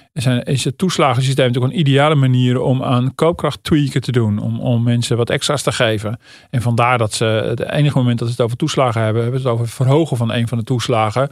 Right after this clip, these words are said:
Ja, omdat je op die manier de financiële positie van huurders natuurlijk kan verbeteren. Ze willen de sociale huur verlagen en de huurtoeslag verhogen. Ehm, eh, en dat is precies ook het ingewikkelde. Dus je hebt best wel kans, eh, dat er een soort standstill, of de kans is heel groot dat hier een soort standstill, eh,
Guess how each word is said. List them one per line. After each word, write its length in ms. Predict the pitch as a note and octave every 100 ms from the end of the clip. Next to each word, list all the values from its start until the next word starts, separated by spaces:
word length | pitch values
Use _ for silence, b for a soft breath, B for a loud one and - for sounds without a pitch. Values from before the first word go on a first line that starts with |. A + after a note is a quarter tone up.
| B B B B
Ja, 100 | G2
omdat 200 | B2 C3
je 40 | B2+
op 80 |
die 120 | B2+ D3
manier 340 | C3 B2 A#2+ A#2+ b b b -
de 140 | A#2
financiële 380 | D3 C3+ C3+ B2
positie 380 | A#2+ C#3 C3+ B2
van 140 | B2
huurders 340 | C3+ F3 F3+ D#3+
natuurlijk 140 | D3
kan 300 | - C3+ B2
verbeteren. 580 | A#2 A#2+ C3 A#2+ A2 A2
Ze 100 | -
willen 180 | B2 A2
de 80 | A2+
sociale 420 | - C3 B2+ A2+
huur 200 | A#2+ C3
verlagen 460 | B2 A#2+ C3 A2+ A2+
en 60 |
de 60 | A#2
huurtoeslag 580 | A#2 - D3 C#3 B2 -
verhogen. 520 | B2 B2+ C#3 A2+ - B B B B B
Ehm, 580 | B2 A#2 A#2 A#2 A#2+
eh, 360 | B2 B2+ A#2+ -
en 60 | C3+
dat 100 | C#3+
is 60 |
precies 180 | - C#3
ook 80 | B2+
het 100 | B2
ingewikkelde. 560 | A#2 C3+ D#3 C#3+ A2 -
Dus 160 | - B2
je 60 | C#3+
hebt 120 | B2
best 140 | C3
wel 120 | - A#2+
kans, 500 | - A#2 A#2 - - _ _ - -
eh, 120 | C3 A#2+ A2+ A2+ A#2+
dat 180 | B2 A#2
er 60 |
een 60 | A#2+
soort 200 | C3 -
standstill, 580 | - C#3+ B2 - D#3+ C#3
of 140 | B2+
de 100 | B2+
kans 200 | C#3 B2
is 60 | A2
heel 120 | C3+
groot 220 | D3+ C#3
dat 80 | C3
hier 120 | C3
een 60 | B2
soort 180 | B2+
standstill, 640 | - D#3 B2+ - E3 D3+ C3 -
eh, 200 | B2